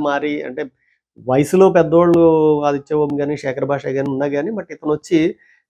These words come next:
మిగతా వాళ్ళందరినీ బ్యాలెన్స్ చేయడానికి అయితే ట్రై చేస్తున్నాడు. But ఇతనిలో కూడా ఒక వీక్‌నెస్ కనబడుతుంది. ఎందుకంటే మనిషి ఇప్పటికైతే నార్మల్గా ఉన్నాడు కానీ he's too ఎమోషనల్, ఆ, పర్సన్ లాగా అయితే కనబడుతున్నాడు. ఏదో రోజు చాలా పెద్దగా ట్రిగ్గర్ అవుతాడు,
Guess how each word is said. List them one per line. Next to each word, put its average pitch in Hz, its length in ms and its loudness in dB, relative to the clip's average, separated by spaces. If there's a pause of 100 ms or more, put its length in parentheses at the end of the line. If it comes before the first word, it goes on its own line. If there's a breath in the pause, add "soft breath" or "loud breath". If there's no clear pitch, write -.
మిగతా 190 300 6
వాళ్ళందరినీ 185 440 4 (100)
బ్యాలెన్స్ 156 320 2
చేయడానికి 156 320 -4
అయితే 139 140 -10 (120)
ట్రై 131 160 -2 (140)
చేస్తున్నాడు. 127 580 -2 (100)
But 151 140 -6 (240)
ఇతనిలో 175 280 2 (120)
కూడా 170 160 2 (180)
ఒక - 80 -10 (120)
వీక్‌నెస్ 156 420 -2
కనబడుతుంది. 139 580 -4
ఎందుకంటే 135 340 -8 (920)
మనిషి 165 280 2
ఇప్పటికైతే 190 400 4 (100)
నార్మల్గా 165 360 4
ఉన్నాడు 151 260 2
కానీ 202 200 -2 (400)
he's 131 220 -8 (180)
too 208 240 2 (720)
ఎమోషనల్, 175 600 2 (260)
ఆ, - 20 -2 (460)
పర్సన్ 139 300 -4
లాగా 127 160 -2
అయితే 127 200 -10
కనబడుతున్నాడు. 139 580 0
ఏదో 156 180 4
రోజు 156 240 0 (180)
చాలా 123 180 -4 (300)
పెద్దగా 156 360 2
ట్రిగ్గర్ 160 260 4
అవుతాడు, 147 280 -2